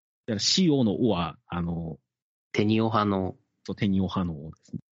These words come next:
Speaker 1: で、だから、生存する必要がないから、注意力もないし、記憶もな-、なくな-、どんどん抜け落ちてって。
Speaker 2: うん。
Speaker 1: で、もう本当に、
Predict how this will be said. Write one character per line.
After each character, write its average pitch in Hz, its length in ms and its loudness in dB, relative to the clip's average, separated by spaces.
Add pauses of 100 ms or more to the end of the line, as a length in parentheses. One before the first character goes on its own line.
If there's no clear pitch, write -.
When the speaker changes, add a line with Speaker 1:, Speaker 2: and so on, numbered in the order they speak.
(540)
Speaker 1:
で、 143 160 0
だ 143 160 0
か 135 60 2
ら、 123 180 2
生 185 200 2
存 190 200 2
す 180 100 2
る 175 60 4
必 - 140 2
要 165 40 2
が 160 60 4
な 160 80 4
い 127 60 2
か 101 60 4
ら、 95 80 -2
注 185 340 4
意 - 20 6
力 139 220 2
も 87 120 0
な 95 140 2
い 87 80 0
し、 80 340 -6 (260)
記 - 180 2
憶 151 280 2 (200)
も 143 240 4
な-、 123 160 4
な 117 140 4
く 123 120 0
な-、 117 180 0 (140)
ど 120 160 2
ん 104 40 0
ど 85 300 -6 (200)
ん 120 60 4
抜 110 80 4
け 120 120 2
落 110 160 2
ち - 60 -4
て - 100 -6
っ - 20 -8
て。 - 320 -8 (280)
Speaker 2:
う 95 60 0
ん。 92 240 -2 (480)
Speaker 1:
で、 131 80 4
も 120 180 2
う - 20 0
本 147 180 0
当 147 120 2
に、 131 240 4